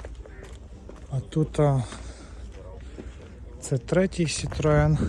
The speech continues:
Поруч стоїть, ціна чотири шістсот. Дві тисячі восьмий рік, на автоматі.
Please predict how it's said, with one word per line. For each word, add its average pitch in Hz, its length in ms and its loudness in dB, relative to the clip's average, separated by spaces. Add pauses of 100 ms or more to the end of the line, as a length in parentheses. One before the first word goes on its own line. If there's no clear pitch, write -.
(640)
Поруч 139 240 -2
стоїть, 143 500 -4
ціна 143 280 0
чотири 131 380 2
шістсот. - 560 4 (2750)
Дві 127 80 -6
тисячі - 420 -4
восьмий 135 480 0
рік, 170 200 0 (200)
на 131 120 2
автоматі. 131 680 0